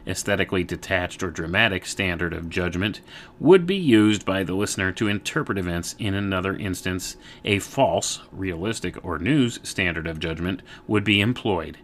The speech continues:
Uh, so let me, uh, rephrase that gobbledygook right there. Uh, so basically what he's saying here is, uh,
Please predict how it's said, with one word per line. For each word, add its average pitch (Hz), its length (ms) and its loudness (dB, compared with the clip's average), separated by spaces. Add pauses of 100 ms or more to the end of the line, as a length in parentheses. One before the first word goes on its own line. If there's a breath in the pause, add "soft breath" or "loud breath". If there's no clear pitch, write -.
(440 loud breath)
Uh, 95 260 4
so 104 460 2 (100)
let 131 140 0
me, 120 340 4
uh, - 100 -8
rephrase 98 720 -2
that 87 200 -2
gobbledygook 85 760 -2
right 80 260 -6
there. 80 320 -8 (480 loud breath)
Uh, 92 200 2
so 101 200 2
basically 101 480 0
what 95 160 0
he's 110 180 -4
saying 95 300 2
here 85 240 -2
is, 82 200 -4
uh, - 100 -8